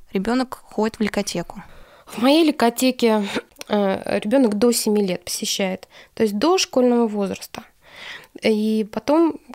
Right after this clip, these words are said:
Speaker 2: как бы мы помогаем в-, вместе, э, с центрами реабилитации и коррекции, куда ребёнок пойдёт дальше.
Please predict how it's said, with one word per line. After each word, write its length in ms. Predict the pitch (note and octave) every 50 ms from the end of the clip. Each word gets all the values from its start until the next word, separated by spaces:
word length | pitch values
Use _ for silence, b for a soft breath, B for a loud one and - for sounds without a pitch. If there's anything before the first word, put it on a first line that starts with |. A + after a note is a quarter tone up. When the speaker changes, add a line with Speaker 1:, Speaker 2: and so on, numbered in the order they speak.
| _ _
Speaker 2:
как 200 | - A3+ G#3+ G#3
бы 160 | G3 G#3 G3+
мы 200 | G3+ G#3 A3 G#3 - A#3+ _ - G3 _ _
помогаем 580 | - G#3 G3+ G3+ G3 G3 A3+ C4 D4+ E4 D#4 C#4
в-, 160 | - - -
вместе, 840 | - F#3+ F#3+ G3 G3 A3 A3 A3 - - - G#3+ G3 G3 F#3 F3+ F#3
э, 400 | - - F#3 F#3 F#3 F#3 F#3+ F#3
с 500 | F3+ - - - - - - G#3 G3+ F#3+ B B B B B B B B B B B B
центрами 460 | - - B3+ A#3+ A3+ A3 G#3 G3+ G3+ G3
реабилитации 600 | G3+ G#3 G#3+ G3 G#3+ G#3 - A3 G#3+ - - G3
и 20 |
коррекции, 800 | - - G3+ G3+ A#3+ C4 G3+ - - - B3+ A#3+ A3+ G#3 G#3 - _
куда 360 | - G#3 F#3+ B3 C#4 D#4+ D#4+ C4+ -
ребёнок 540 | - G3 G3 G3+ F#3+ B3 C4 B3 A3 - - -
пойдёт 340 | - G#3+ G3+ A3+ A#3 G#3+
дальше. 380 | F#3+ G3+ F#3+ F#3 F#3 - - -